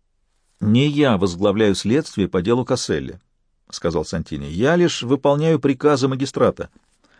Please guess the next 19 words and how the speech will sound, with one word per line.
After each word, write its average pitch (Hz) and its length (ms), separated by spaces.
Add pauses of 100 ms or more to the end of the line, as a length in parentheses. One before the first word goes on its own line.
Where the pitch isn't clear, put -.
(1300)
«Вы 92 240
пляшете 123 680
под 98 220
чужую 127 460
дудку», — 98 560 (680)
впервые 90 560
посуровев, 110 720 (260)
сказал 104 420
Курчу. - 460 (100)
«Вот 113 200
только 143 360
дудочник 139 680
заведёт 117 440
вас 117 160
в - 140
тупик. - 560 (1080)
Госпожа 127 440
Касселли 160 460
невиновна». 131 580